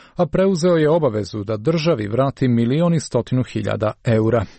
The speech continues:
Sudija Višeg suda će konačnu presudu Maroviću donijeti u naredna tri dana.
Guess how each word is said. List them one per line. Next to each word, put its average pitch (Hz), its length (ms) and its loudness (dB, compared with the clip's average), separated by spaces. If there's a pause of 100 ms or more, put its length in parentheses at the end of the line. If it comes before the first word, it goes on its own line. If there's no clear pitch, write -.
(380)
Sudija 107 300 -2
Višeg 107 280 -2
suda 151 320 2
će - 180 -4
konačnu 135 580 -2
presudu 107 420 -4
Maroviću 127 540 0
donijeti 113 520 0
u 113 80 2
naredna 101 640 -2 (100)
tri 107 320 0 (100)
dana. 107 400 2